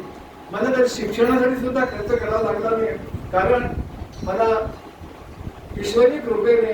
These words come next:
स्कॉलरशिप पण मिळत गेली आणि माझं शिक्षण सुद्धा सहजगत्या झालं.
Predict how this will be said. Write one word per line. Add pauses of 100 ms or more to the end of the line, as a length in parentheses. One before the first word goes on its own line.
(600)
स्कॉलरशिप
पण
मिळत (140)
गेली (440)
आणि
माझं
शिक्षण
सुद्धा (500)
सहजगत्या
झालं.